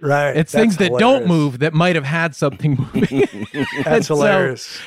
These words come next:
Speaker 2: I thought that was a good line, and I thought maybe that should be brought back at some point.
Speaker 1: Did you, uh,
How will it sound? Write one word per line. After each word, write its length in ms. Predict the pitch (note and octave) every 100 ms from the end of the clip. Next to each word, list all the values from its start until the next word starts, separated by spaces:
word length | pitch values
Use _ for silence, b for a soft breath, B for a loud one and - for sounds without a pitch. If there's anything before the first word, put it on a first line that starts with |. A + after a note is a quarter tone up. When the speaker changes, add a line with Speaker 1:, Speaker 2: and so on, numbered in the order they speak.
| B -
Speaker 2:
I 140 | F#3+ F#3+
thought 300 | G#3+ G#3 G3+
that 160 | F#3
was 140 | E3+ C#3+
a 60 |
good 200 | C3 D3+
line, 320 | D3 D3 D3 C#3
and 80 | C#3
I 100 | C#3
thought 260 | D3 C#3
maybe 340 | D3 E3 E3 D#3
that 180 | C#3+
should 140 | - B2
be 80 | B2+
brought 340 | B2 A#2+ A2+
back 300 | A#2 G#2 A2 B2
at 100 | -
some 220 | B2 B2
point. 360 | - B2+ - -
Speaker 1:
Did 180 | D3 C3
you, 340 | C#3 E3+ E3+ C#3+
uh, 360 | B2+ A#2+ A2+